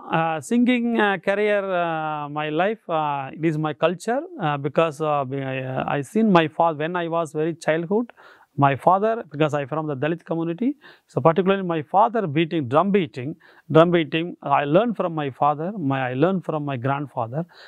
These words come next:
Therefore, myself I can beat, uh, drums, uh, drums, uh, Dalit drums. I, I did, uh, some songs, even I published a album,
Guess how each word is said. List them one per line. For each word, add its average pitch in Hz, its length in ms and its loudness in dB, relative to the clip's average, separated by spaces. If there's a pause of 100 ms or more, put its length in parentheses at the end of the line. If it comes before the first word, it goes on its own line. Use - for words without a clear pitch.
(140)
Therefore, 165 320 6
myself 175 480 0
I 160 80 -2
can 143 220 -6
beat, 143 240 -4
uh, 135 80 -2
drums, 131 420 -4
uh, 123 220 -2
drums, 135 300 -4
uh, 120 40 -2
Dalit 127 320 0
drums. 143 300 -2
I, 143 220 0
I 143 80 -4
did, 185 220 -2
uh, 156 180 2
some 147 200 -4
songs, 170 420 -2 (320)
even 143 160 6
I 143 120 0
published 147 500 0
a 156 60 0
album, 139 540 0